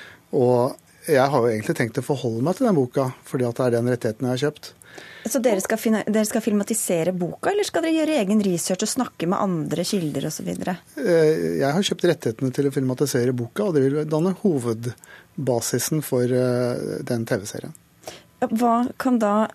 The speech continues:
Speaker 2: oppstå, oppstå av problemer med tanke på alle de som, altså dette er jo hans versjon, alle de
Speaker 1: Mm.
Speaker 2: andres versjoner som ikke blir hørt da?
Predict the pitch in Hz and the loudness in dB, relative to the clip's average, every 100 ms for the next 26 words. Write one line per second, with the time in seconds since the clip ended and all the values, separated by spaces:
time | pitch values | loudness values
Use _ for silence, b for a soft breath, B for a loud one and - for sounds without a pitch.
0 | - 208 - - - - 214 - 202 - | -2 -4 -4 -6 -4 0 0 0 -2 -4
1 | - 214 208 208 202 208 208 220 208 180 | 2 4 6 4 4 4 4 2 2 4
2 | 160 160 180 196 196 208 170 175 185 170 | 4 4 2 2 0 0 -2 -2 0 0
3 | 175 160 - 185 185 190 202 196 202 - | 0 -2 0 0 2 0 0 0 -2 0
4 | 156 143 160 - 208 226 381 359 220 208 | 0 2 -2 0 2 2 4 4 4 2
5 | 220 240 165 147 156 - 170 170 170 202 | 2 2 2 0 -2 -4 -4 -2 -2 -2
6 | - 208 - 139 165 196 - | -2 -4 -4 -2 -2 -2 -4